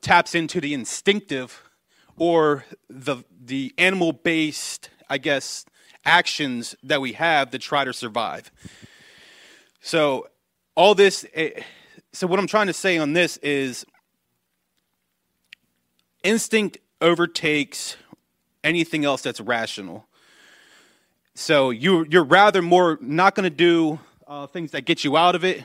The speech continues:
or things that, you know, can get you closer to other people that can help you get out of it. And is definitely one of the hard past pains that you've been through by using drugs or even, like, get stand a way to, before I could actually move on to the next place. And even then,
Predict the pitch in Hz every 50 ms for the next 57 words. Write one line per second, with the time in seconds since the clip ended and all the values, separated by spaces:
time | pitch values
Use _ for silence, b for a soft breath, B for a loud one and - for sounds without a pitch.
0 | - - - 147 143 131 - - 156 156 151 143 123 127 151 147 143 135 123 -
1 | - 131 147 147 143 139 135 - 139 131 123 139 - 139 127 - - 147 143 -
2 | 131 127 113 135 131 160 - - 190 165 147 147 135 131 - 113 107 - 175 190
3 | 202 196 175 147 131 139 131 123 123 123 120 117 131 120 B B B B B B
4 | - 151 131 123 123 110 110 110 180 214 - - 175 156 143 131 117 110 - 131
5 | 123 123 - - - 139 139 139 - - 160 151 139 131 139 120 - 131 110 -
6 | 160 185 180 - - 147 147 135 110 131 123 120 117 113 107 123 170 202 214 185
7 | 170 135 110 117 127 123 120 117 110 - B B B B B B B - 180 190
8 | 202 185 180 170 147 110 - _ - - 139 160 151 127 117 175 175 - 180 156
9 | 151 139 127 - _ _ _ _ - 139 135 123 127 156 156 151 147 - 147 117
10 | - - 160 151 143 139 - 139 - 135 147 147 135 - - 143 131 127 139 143
11 | 139 123 139 135 131 117 - - 123 120 123 120 117 - - - - 127 113 110
12 | 101 - - B B B B B B B B 139 139 - - 170 196 190 170 180
13 | 165 151 147 170 175 156 135 127 113